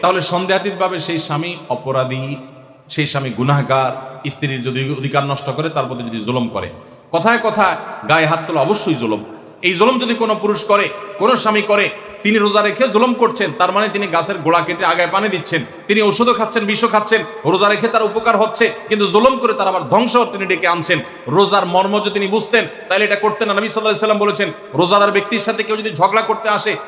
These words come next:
সে বলবে, "ভাই, আমি রোজাদার, আমি ঝগড়ার উত্তর দিতে পারতেছি না।" আর এই লোক বরং ঝগড়া তো দূরের কথা, আরো এক কাঠি সরস,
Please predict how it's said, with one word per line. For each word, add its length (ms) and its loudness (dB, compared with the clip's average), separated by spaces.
সে 140 2
বলবে, 240 2
"ভাই, 180 2
আমি 180 0
রোজাদার, 340 0
আমি 160 -2
ঝগড়ার 260 0
উত্তর 200 -4
দিতে 180 -4
পারতেছি 380 -4
না।" 140 0
আর 120 2
এই 160 4
লোক 140 4
বরং 240 2
ঝগড়া 340 4
তো 120 0
দূরের 200 2
কথা, 240 -2
আরো 140 4
এক 200 2
কাঠি 200 -2
সরস, 420 4